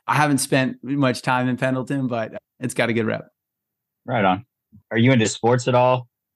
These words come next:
Speaker 1: You know, I, I've growing up, uh, my brothers did more of, like, team sports, like basketball, football. So I did, like,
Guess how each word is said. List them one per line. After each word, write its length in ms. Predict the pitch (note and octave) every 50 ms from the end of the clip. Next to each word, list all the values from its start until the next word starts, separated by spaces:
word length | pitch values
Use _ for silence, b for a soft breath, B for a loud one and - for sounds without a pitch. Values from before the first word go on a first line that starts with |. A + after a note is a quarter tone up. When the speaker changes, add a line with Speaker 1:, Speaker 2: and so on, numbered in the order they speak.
| _ _ _ _ _ _ _ _ _
Speaker 1:
You 120 | - D#3 E3
know, 320 | F3+ F#3 F#3+ F#3+ F#3 - -
I, 120 | D#3 E3+ - - -
I've 460 | D#3+ F3 F3+ E3+ - - - E3+ D#3
growing 340 | C3+ E3+ F#3+ D#3+ E3+ G3 F3
up, 260 | E3 E3+ F3 E3+ - -
uh, 320 | - C#3+ C#3 C3 B2+ B2 A#2+ A2+
my 160 | C3 C3+ C3+ C3+
brothers 560 | A#2+ G#2+ B2 C#3 C#3+ D3 D#3+ F3+ E3+ D3 C3
did 160 | B2+ D3 C#3
more 160 | C#3 C#3 C#3+
of, 60 | C3+
like, 220 | C3 C3 B2 - - _ -
team 240 | - C#3+ C#3+ D3 D3
sports, 520 | C3+ - - D#3+ D#3 D#3+ D#3+ D3+ - -
like 320 | D3+ B2+ B2+ B2 G#2 -
basketball, 720 | _ C#3 B2+ B2+ B2 - - C#3 A2 C3 B2+ B2+ B2 B2+
football. 380 | B2 - C#3 C3 G#2+ C#3+ C#3+ C#3
So 100 | - -
I 140 | - C3+ D3
did, 220 | D3+ D#3+ E3 D#3 D3
like, 240 | C3+ B2+ B2 B2